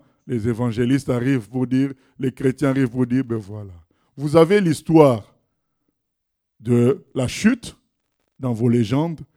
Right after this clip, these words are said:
vous avez l'histoire de la séparation avec Dieu. Nous, nous vous amenons l'histoire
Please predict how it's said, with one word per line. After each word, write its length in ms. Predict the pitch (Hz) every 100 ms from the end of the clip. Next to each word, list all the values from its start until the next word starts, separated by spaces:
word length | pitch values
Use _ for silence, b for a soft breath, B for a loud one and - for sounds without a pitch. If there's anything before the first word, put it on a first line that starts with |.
| _ _ _
vous 140 | 147 156
avez 200 | 165 190
l'histoire 640 | 170 156 - 202 190 165
de 120 | 139
la 100 | 135
séparation 560 | - 139 131 127 120 143
avec 260 | 120 117
Dieu. 320 | 110 120 120 - _ _ -
Nous, 220 | 143 185
nous 120 | 156
vous 200 | 123 120
amenons 360 | 127 127 131 147
l'histoire 680 | 127 - - 123 117 120